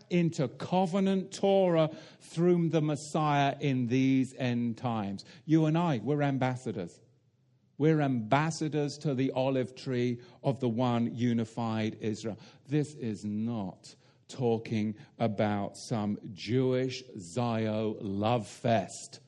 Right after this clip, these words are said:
okay, where we all dress up like Jews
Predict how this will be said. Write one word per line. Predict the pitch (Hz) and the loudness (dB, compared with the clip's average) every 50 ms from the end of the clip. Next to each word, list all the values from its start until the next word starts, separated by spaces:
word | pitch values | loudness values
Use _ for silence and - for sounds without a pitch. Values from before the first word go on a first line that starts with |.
| _ _ _ _ _ _ _ _ _ _ _ _ _ _ _ _ _ _ _ _ _ - | _ _ _ _ _ _ _ _ _ _ _ _ _ _ _ _ _ _ _ _ _ -2
okay, | 120 131 131 - 139 139 139 143 147 151 147 151 - - - _ _ _ _ | 0 0 2 4 4 4 6 6 4 2 0 -2 -8 -16 -20 _ _ _ _
where | - 135 139 | 4 6 6
we | 127 139 139 | 6 6 6
all | 151 175 190 165 | 6 6 6 4
dress | 127 123 117 143 160 160 160 - | 2 0 2 2 2 2 2 0
up | 185 165 165 170 160 | 0 0 0 2 4
like | 160 165 165 160 151 131 120 | 4 6 6 4 2 0 -4
Jews | 107 - - 170 160 143 131 127 127 135 131 131 | 0 6 8 8 8 8 8 6 4 4 2 0